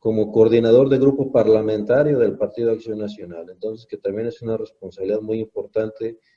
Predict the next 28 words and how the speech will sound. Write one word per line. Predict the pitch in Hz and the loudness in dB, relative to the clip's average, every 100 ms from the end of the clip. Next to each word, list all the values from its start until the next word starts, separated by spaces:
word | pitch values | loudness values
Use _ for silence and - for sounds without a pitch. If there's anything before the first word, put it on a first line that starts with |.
| _ _ | _ _
que | - | -10
tú | 90 123 | -4 0
representes | 123 123 110 104 113 113 123 117 | 2 0 0 -2 -2 -4 -6 -4
a | 101 92 | -4 -4
todo | 110 117 | -4 -4
un | 117 | -4
grupo | 120 123 - | -6 -6 -6
parlamentario, | 101 101 98 98 101 107 117 110 | -4 -2 -4 -6 -6 -4 -4 -6
es | - - | -8 -12
sin | 101 | -8
duda | 107 113 | -2 0
una | 117 113 | 0 -4
experiencia | - 101 107 107 110 104 | -8 -4 -4 -4 -4 -4
muy | 101 113 | -4 -4
bonita. | 117 110 117 113 127 131 - - _ _ _ _ _ - | -2 -2 -4 0 0 0 -12 -20 _ _ _ _ _ -10
Y | - | 0
pues | 135 | 4
bueno, | 139 175 175 175 - - - | 6 6 6 2 -4 -14 -6
principalmente | - 135 139 135 165 175 180 180 175 180 175 160 - - _ | -2 0 0 2 4 6 6 4 4 4 6 4 0 -10 _
el | 117 117 | -6 -6
diputado | 117 127 131 139 156 | -8 -4 4 6 8
local | 131 - 135 151 151 147 - | 6 6 6 6 4 0 -8
en | 117 113 | -4 0
Guanajuato | 110 113 - 135 135 143 | 0 0 4 4 4 0
tiene | 143 139 | 0 0
dos | 135 143 | 2 0
funciones | 139 127 131 131 127 | -2 -2 -2 -2 -4
principales. | 113 110 101 - 87 82 82 - | -6 -8 -10 -10 -8 -6 -8 -12